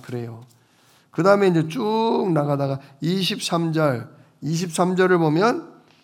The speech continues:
"그 나머지 모든 지파는 동쪽에 서쪽까지 베냐민", 이십사 절은 시므온, 이십오 절은 이사갈, 이십육 절은 스불론,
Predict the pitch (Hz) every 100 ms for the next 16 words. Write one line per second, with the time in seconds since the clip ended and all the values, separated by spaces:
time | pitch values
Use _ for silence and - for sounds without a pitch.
0 | _ _ _ _ _ _ _ _ _ _
1 | _ - 185 160 165 190 180 180 160 165
2 | 170 151 160 160 156 143 139 135 135 170
3 | 151 143 156 160 160 147 143 359 - -
4 | - _ - 135 165 160 151 143 - -
5 | - _ _ - 147 143 160 - 156 151
6 | 156 170 160 160 185 180 175 151 123 120
7 | - _ _ _ - 156 165 156 156 151
8 | 151 151 175 170 139 131 165 147 131 120
9 | 113 - - _ _ - 156 160 175 170
10 | 156 160 165 160 165 156 196 185 180 170
11 | 185 127